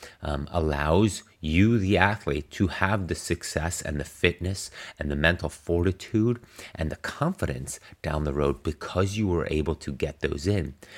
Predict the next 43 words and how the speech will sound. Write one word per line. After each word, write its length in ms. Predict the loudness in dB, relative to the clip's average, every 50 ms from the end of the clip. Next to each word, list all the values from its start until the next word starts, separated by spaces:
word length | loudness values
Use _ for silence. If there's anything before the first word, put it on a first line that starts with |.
| -18 -18 -14 -6 -2
And 160 | 0 2 4
when 160 | 4 4 4
you're 160 | 4 2 2
not 320 | 2 0 0 0 0 -2 -2 2
able 260 | 2 2 2 0 -4
to 160 | -6 -6 -6
get 280 | -4 -4 -4 -6 -4 -4
them 180 | -4 -4 -4 -6
in, 260 | -8 -8 -8 -10 -14 _ _ _ _ _ _ _ _ _ _ _ _ _ _ _ _ _ -18 -16 -16 -16 -16 -16 -10 0
that's 320 | 4 4 4 4 2 0 0
where 80 | 2 2
you 120 | 2 2 0
also 240 | 0 -2 -2 -2 -2
get 200 | 0 0 -2 -2
a 40 | -4
sense 420 | -4 -2 0 0 0 0 -2 -4
of, 260 | -6 -6 -6 -6 -6
"Wow, 220 | -8 -6 -6 -4 -2
this 260 | -2 -2 -2 -2 -2
is 160 | -4 -4 -4
what 200 | -4 -6 -6 -4 -4
ultra 320 | -4 -4 -2 -4 -6 -6
endurance 420 | -6 -4 -4 -4 -4 -4 -6 -10 -10
training 460 | -10 -6 -4 -2 -2 -2 -4 -8 -10
is 240 | -10 -14 -10 -8 -6
like." 460 | -4 -4 -4 -6 -8 -14 -20 -20 -20 _ -20 _ _ -12
It's 180 | -10 -8 -6
not 160 | -6 -8 -6
just 200 | -6 -8 -4 -2
a 60 | -2 0
week 240 | 0 0 -2 -2 -4
here 280 | -6 -4 -2 0 0
or 60 | 0 0
there. 360 | -2 -2 -4 -4 -6 -8 -12 _ -20 -20 -20 -20 -18 _ -8
It's 220 | -8 -8 -8 -8 -6 -4
a 60 | -4
lot 360 | -4 -6 -8 -8 -8 -8 -8
of 140 | -8 -8 -8
these 280 | -10 -14 -14 -14 -16 -16
weeks. 400 | -16 -16 -14 -14 -14 -14 -14 -14 _ _ _ -20 -20 -20 -18 -18 -16 -8 -2
And 120 | 2 4
whether 240 | 4 6 6 8 6
it's 160 | 6 4 2